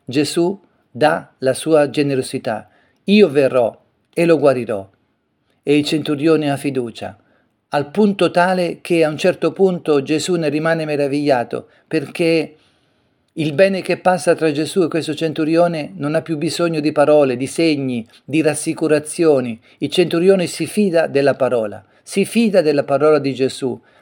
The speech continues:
Ha una fede così grande che gli basta la parola. Non cerca rassicurazioni,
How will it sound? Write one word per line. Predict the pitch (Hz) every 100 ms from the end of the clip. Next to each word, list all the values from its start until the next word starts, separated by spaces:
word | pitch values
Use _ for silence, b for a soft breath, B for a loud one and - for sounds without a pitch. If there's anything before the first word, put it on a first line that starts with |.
| b
Ha | 175 185
una | 175 175
fede | 208 190 160
così | 170 170
grande | 147 151 123 117 113
che | 135
gli | 143
basta | 139 139 147
la | 135
parola. | 131 143 135 110 101 b b b
Non | 175 208 202
cerca | 247 202 - 135
rassicurazioni, | 131 123 - 143 139 131 - - 127 107 104